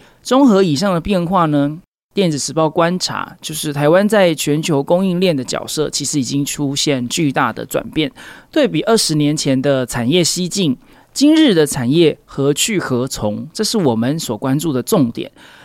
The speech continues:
面对日益复杂的地缘政治危机，还有全球局势，我们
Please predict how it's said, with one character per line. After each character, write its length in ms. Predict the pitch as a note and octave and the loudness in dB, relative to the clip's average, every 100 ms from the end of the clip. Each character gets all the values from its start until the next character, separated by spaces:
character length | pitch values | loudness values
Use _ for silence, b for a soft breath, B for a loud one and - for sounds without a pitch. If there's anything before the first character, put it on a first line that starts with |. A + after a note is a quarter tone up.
| B | B
面 180 | - C#4+ | 2 4
对 200 | C#4 B3+ | 4 4
日 180 | B3+ B3+ | 4 4
益 160 | A#3+ | 2
复 320 | A#3 - B3+ F#3+ | 0 -2 -4 0
杂 260 | D3+ D3 | 2 2
的 240 | D3 D3+ D3+ | 0 0 -2
地 200 | G#3+ F3+ | 0 2
缘 160 | D3+ | 2
政 160 | D#3+ F3+ | 0 0
治 120 | E3+ | 2
危 200 | D3+ C#3+ | 2 2
机， 340 | D3 F#3+ F#3 F#3+ | 0 0 2 2
还 140 | C#3+ | 2
有 100 | C#3 | -2
全 220 | A#2+ C3 | -2 -4
球 160 | C3+ C3+ | -2 -2
局 240 | - B2 | -2 -2
势， 320 | B2 F3 C#3 B B B B | 0 0 -2 B B B B
我 100 | D#3 | 2
们 360 | E3 E3+ F3 | 2 2 -2